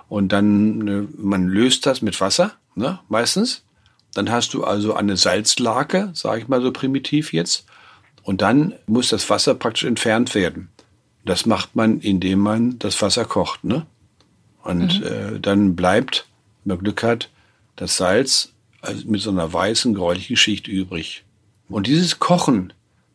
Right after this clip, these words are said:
Speaker 1: der Sohle in den Sudpfannen, ne, die Sudpfanne mit D,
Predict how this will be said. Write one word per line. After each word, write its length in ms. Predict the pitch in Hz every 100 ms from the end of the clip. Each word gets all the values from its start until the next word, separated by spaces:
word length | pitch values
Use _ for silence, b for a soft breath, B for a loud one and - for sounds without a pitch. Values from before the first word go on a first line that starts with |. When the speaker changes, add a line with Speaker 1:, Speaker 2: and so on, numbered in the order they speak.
| _
Speaker 1:
der 320 | 107 104 107 127
Sohle 560 | 98 127 151 127 87 -
in 100 | 104
den 160 | 98 92
Sudpfannen, 840 | 110 156 160 - 90 92 87 87 _ _
ne, 280 | - 117 156 _ -
die 120 | 98
Sudpfanne 1000 | 90 104 143 160 - - 175 - 92 82
mit 240 | 80 82
D, 300 | 98 92 90